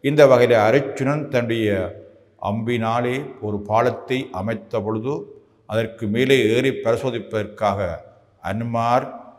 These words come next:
ராமபிரானை சிந்தித்தபடியே, அவன் நாமத்தை உச்சரித்தபடியே, அவன் நினைவுகள் மாறாத வகையிலேயே மெல்ல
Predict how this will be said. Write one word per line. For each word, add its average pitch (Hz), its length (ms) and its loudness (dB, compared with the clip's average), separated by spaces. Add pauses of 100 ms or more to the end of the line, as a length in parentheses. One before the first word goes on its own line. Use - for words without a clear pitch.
(120)
ராமபிரானை 120 680 4 (120)
சிந்தித்தபடியே, 113 960 -4 (400)
அவன் 107 280 -4
நாமத்தை 127 540 2
உச்சரித்தபடியே, 117 1040 -2 (380)
அவன் 117 260 0
நினைவுகள் 123 420 0
மாறாத 123 500 6
வகையிலேயே 113 720 -2 (280)
மெல்ல 123 600 0